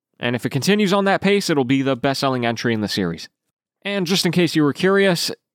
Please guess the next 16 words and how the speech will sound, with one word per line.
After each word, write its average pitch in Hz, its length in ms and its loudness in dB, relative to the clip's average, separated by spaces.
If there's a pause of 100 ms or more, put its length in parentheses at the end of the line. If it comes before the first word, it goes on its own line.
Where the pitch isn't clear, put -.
(260)
Resident 196 500 2
Evil 170 340 2
is 170 300 2
Capcom's 143 640 -2
best-selling 139 760 -2
franchise. 139 800 -2 (400)
They 123 80 -2
have 131 160 2
over 143 340 2
a 143 40 2
hundred 147 420 0
and 131 160 -2
ten 139 280 0
million 127 380 2
games 123 340 0
sold 107 380 0